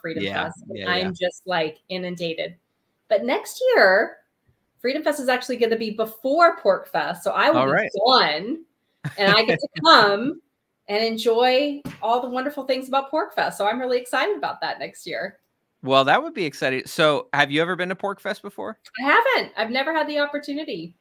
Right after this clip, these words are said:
Speaker 2: All right. So next year you'll do Freedom Fest first. You'll come to your first PorcFest. We'll, we'll have to, um,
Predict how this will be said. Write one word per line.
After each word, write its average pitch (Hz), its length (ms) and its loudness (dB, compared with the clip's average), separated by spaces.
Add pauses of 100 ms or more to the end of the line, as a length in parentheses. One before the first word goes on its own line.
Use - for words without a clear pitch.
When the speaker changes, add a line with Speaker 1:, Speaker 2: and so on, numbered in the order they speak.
Speaker 2:
All 127 160 2
right. 135 300 2
So - 180 -6
next 160 340 -4
year 175 160 -2
you'll 151 160 -4
do 131 260 -8
Freedom 156 400 -8
Fest 143 300 -4
first. 131 320 -6
You'll 120 80 -10
come 127 180 -8
to 127 80 -10
your 120 120 -6
first 135 300 -8
PorcFest. 120 540 -6
We'll, 131 300 -6 (240)
we'll 131 140 -2
have 139 280 0
to, 127 320 -2
um, 110 300 0